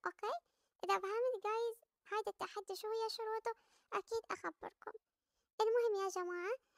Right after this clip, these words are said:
الآن انتقل معكم إلى القرون كيف نحصل عليها، وهلأ جايز بنجيبها سوا. طبعًا جايز بتجي تصعدوا على هذا الدرج من هون، وهات هي القرون يا جماعة، هات هي جايز هلأ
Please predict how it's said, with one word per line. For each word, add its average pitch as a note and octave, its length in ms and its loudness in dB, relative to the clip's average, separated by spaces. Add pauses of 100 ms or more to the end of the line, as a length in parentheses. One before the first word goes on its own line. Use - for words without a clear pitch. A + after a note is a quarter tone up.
(140)
الآن G#4 320 0
انتقل A4 440 -4
معكم G#4+ 380 -4 (160)
إلى A4+ 120 0
القرون A4+ 560 0
كيف G#4 160 -8
نحصل G4+ 280 -4
عليها، F#4 360 -2
وهلأ G4+ 300 -2 (120)
جايز G#4+ 220 -4 (100)
بنجيبها F#4 500 -4
سوا. - 220 -6 (280)
طبعًا G#4+ 340 -2
جايز G4 260 -2
بتجي F#4 260 -10
تصعدوا F#4+ 420 -6
على F4 160 -4
هذا F#4 180 -4
الدرج F#4 360 -4 (120)
من F4+ 200 -8
هون، G#4+ 140 -2 (180)
وهات G4 340 -4
هي F#4+ 140 -4
القرون F#4 480 -4
يا E4+ 60 -8
جماعة، E4+ 460 -6 (800)
هات F#4+ 240 -4
هي F4+ 140 -2
جايز F#4+ 180 0 (100)
هلأ F4+ 180 0